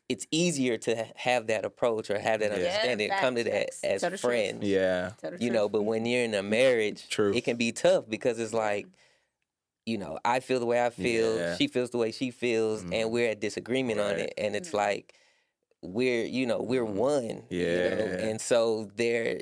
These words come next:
Speaker 1: you know, there, there has to be at some point a understanding and a
Speaker 2: Understand.
Speaker 1: common ground, and, you know, and it's a give and take,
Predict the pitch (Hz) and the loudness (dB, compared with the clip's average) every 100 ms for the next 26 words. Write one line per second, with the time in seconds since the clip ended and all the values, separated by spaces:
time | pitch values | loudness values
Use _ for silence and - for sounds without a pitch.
0 | - 120 113 113 117 113 113 120 113 120 | -6 -4 -2 -2 0 -2 -2 -2 0 2
1 | 120 - 120 110 110 107 - 104 98 - | 0 0 -6 -4 -6 -6 -4 -4 -4 -2
2 | 123 117 113 107 101 - _ _ _ _ | -4 -2 -2 -2 -4 -8 _ _ _ _
3 | _ 107 - 113 104 101 110 113 110 104 | _ -2 0 0 -2 -4 -2 0 0 0
4 | 101 95 - 107 104 95 - 107 101 98 | 0 -2 -2 -2 -2 -2 -2 0 0 0
5 | 92 - 82 110 107 95 104 110 107 101 | -2 -4 -6 -4 -2 0 0 -2 -4 -2
6 | 117 107 98 117 110 98 | -2 -2 -2 -2 -2 -4